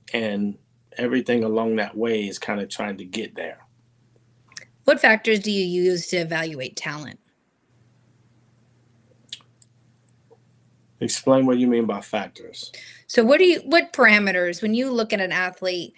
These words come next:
Speaker 2: so let's say somebody's watching this, a coach, um, a player, uh, a parent, when you're evaluating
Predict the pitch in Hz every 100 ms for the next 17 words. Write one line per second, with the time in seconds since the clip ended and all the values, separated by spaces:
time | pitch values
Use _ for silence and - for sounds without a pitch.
0 | _ _ - - 196 220 254 220 214 214
1 | 202 196 180 180 165 160 185 - 190 175
2 | - - - 180 175 170 160 156 - -
3 | 196 - 196 185 180 170 165 - - _
4 | - 160 196 180 208 196 180 165 - _
5 | _ 196 220 254 196 180 190 196 202 190
6 | 185 180 180 170